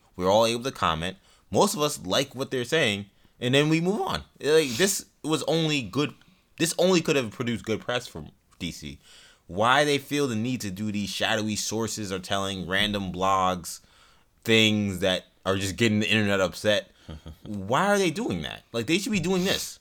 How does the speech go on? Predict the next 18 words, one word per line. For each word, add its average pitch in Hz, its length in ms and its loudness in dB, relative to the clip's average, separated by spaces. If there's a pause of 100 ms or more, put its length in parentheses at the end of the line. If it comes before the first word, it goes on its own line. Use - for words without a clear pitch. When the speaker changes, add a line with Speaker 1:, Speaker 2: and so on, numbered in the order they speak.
Speaker 1:
You 127 120 -4
should 160 160 0
have 151 280 4
producers 156 440 -4
on 156 160 2
movies, 139 300 -2
actors 135 320 2
on 135 120 0
movies, 127 280 -2
directors 110 400 -2
on 123 140 -6
movies, 107 340 -6 (400)
updating 147 460 0
the 147 60 -2
progress 104 580 2 (100)
on 117 220 0
these 120 180 -6
films, 95 420 -6